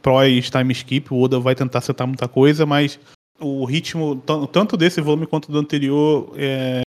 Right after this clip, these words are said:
é muito bom. Então, pô, você lê assim rapidinho, menos de uma hora você consegue ler esse volume tranquilamente.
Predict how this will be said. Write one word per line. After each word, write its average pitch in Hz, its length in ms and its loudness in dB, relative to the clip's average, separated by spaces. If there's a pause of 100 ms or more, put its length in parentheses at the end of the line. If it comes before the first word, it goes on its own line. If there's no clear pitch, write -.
(360)
é 139 100 2
muito 170 220 4
bom. 156 280 2 (380)
Então, 143 460 -2
pô, 175 180 4 (640)
você 147 120 0
lê 127 160 2
assim 151 220 0
rapidinho, 135 420 0
menos 127 160 0
de 127 80 -6
uma 135 100 -4
hora 123 140 2
você - 120 -8
consegue 127 340 -4
ler 117 160 -2
esse 120 160 -6
volume 117 380 -4
tranquilamente. 127 840 -2